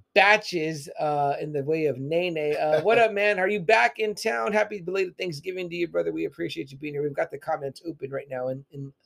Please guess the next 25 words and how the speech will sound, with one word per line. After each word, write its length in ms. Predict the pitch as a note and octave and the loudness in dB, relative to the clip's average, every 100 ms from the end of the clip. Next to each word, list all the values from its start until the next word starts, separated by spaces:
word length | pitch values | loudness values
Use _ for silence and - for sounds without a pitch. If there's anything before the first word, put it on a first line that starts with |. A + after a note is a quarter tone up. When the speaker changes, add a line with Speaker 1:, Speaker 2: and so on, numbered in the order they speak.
| _ | _
Speaker 1:
in 120 | C#3+ C3+ | -12 -8
the 440 | B2 A#2+ A#2 A2 _ _ | -8 -10 -12 -16 _ _
light 200 | - C#3 | -2 -2
of 60 | C#3 | 0
the 80 | C3+ | -2
holiday, 460 | C3 C#3+ C3+ C3 C#3 _ _ _ | -2 -2 -4 -6 -8 _ _ _
uh, 340 | B2+ A2+ G#2+ - | -10 -10 -12 -12
leftover 400 | D#3+ D3 D3 C#3 | -4 -4 -2 -4
day. 220 | C3 C3+ C#3+ - _ | -4 -8 -10 -20 _
Uh, 280 | B2+ C3+ C3 | -6 -4 -4
but 80 | B2+ | -4
we 140 | C#3+ D3+ | -4 -4
appreciate 440 | D3 D#3 C#3+ C#3 | -4 -6 -4 -4
you, 60 | D3 | -2
man. 80 | D3 | 0
We 40 | |
hope 180 | D3+ E3 | 0 0
that 220 | C#3+ C3+ | 0 -2
you've 140 | C#3+ C3+ | -4 0
made 160 | D3 | 2
it 140 | D3 C#3 | 2 0
back 200 | D3 C#3 | -2 -2
to 60 | - | -8
San 140 | D#3 | -6
Antonio, 480 | D3 E3 E3+ G#3 | -4 -4 -4 -6